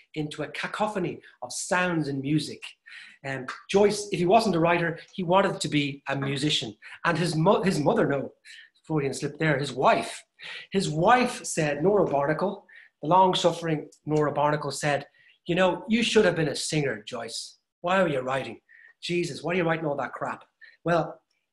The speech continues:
she might have been right, who knows, but I kind of disagree. I'm glad he wrote something, but he was a lover of music. And I've said that before many years, we've all said that many years before.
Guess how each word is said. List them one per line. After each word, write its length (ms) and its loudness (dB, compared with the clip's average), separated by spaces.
she 140 -6
might 140 2
have 100 0
been 100 -2
right, 200 4
who 140 -2
knows, 240 0
but 320 -12
I 40 -6
kind 220 -2
of 60 -4
disagree. 180 -6
I'm 80 -4
glad 280 0
he 100 -10
wrote 180 -6
something, 420 -8
but 160 -6
he 260 -6
was 460 0
a 60 -4
lover 340 -2
of 140 -8
music. 440 -8
And 120 -2
I've 100 -2
said 180 2
that 140 0
before 280 -2
many 180 2
years, 220 2
we've 140 -2
all 160 4
said 160 -2
that 120 -4
many 240 -8
years 200 -8
before. 320 -10